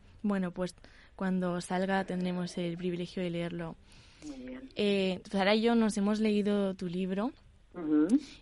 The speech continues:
Speaker 1: y hemos, eh, resaltado algunos puntos o temáticas que, em, tú misma has, em, tratado en, en este libro,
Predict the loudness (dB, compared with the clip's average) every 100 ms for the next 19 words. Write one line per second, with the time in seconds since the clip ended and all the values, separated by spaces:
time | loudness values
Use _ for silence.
0 | -4 2 4 6 4 4 2 0 2 4
1 | 4 2 0 -4 0 0 2 2 0 -2
2 | 0 0 2 2 0 -6 -4 -2 -2 -2
3 | -2 0 0 0 0 0 -4 -2 0 0
4 | -2 -6 -20 -20 -20 -4 0 2 2 2
5 | 0 -2 0 2 4 4 4 4 4 2
6 | -2 -10 -6 -2 0 2 0 -2 -4 -4
7 | -6 -10 -14 -4 -2 0 4 4 4 2
8 | -2 -2 -4 -2 -2 0 0 -2